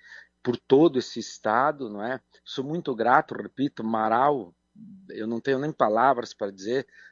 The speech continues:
alguém que sai com cinco mil votos na primeira eleição e chega com onze na terceira que disputou, né? A gente tem que ter orgulho disso, mas infelizmente,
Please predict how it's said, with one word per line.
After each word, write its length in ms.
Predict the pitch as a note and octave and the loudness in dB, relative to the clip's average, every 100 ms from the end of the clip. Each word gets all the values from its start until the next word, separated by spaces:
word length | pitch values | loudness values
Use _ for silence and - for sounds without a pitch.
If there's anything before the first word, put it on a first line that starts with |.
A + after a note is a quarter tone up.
| - | -10
alguém 340 | G2 G2+ B2+ | -8 -4 -4
que 80 | B2+ | -6
sai 260 | - C3 C3 | 2 2 2
com 200 | C3+ A#2+ | -4 -8
cinco 360 | - D3+ D3 | -6 -8 -6
mil 200 | C#3+ C#3+ | -2 0
votos 520 | A2+ A2+ A2 - - - | 4 4 4 -2 -16 -12
na 120 | G#2+ | -10
primeira 400 | G#2+ A2+ A#2+ B2 | -4 0 2 4
eleição 540 | B2 A#2 A2+ - A2+ A2+ | 6 4 2 0 -2 -2
e 40 | |
chega 380 | - A2 A2 A2+ _ _ _ - | -2 -2 0 -2 _ _ _ -6
com 240 | C3+ C3+ | -2 4
onze 480 | C#3 E3 F3 G#2 F2+ _ - - - | 6 8 6 4 -4 _ -20 -20 -6
na 160 | A2 | -4
terceira 580 | A#2 C3 A#2+ - B2+ C3+ | 2 2 2 2 4 4
que 140 | C3 C3 | 2 -6
disputou, 580 | A#2+ - D3+ - D#3+ | -10 -10 -10 -2 0
né? 120 | F3+ E3 | 2 2
A 40 | |
gente 200 | D3 D#3+ | 0 -4
tem 120 | - | -6
que 80 | D3+ | -4
ter 100 | E3+ | 0
orgulho 420 | E3 C#3+ D#3+ E3+ | 2 2 2 2
disso, 320 | B2+ B2 - | 0 -4 -2
mas 220 | D#3 D3 C#3+ | 2 2 2
infelizmente, 840 | F3 F3+ F3+ D3 C3+ C#3 - D3 | 2 2 0 -2 -2 -4 -4 -6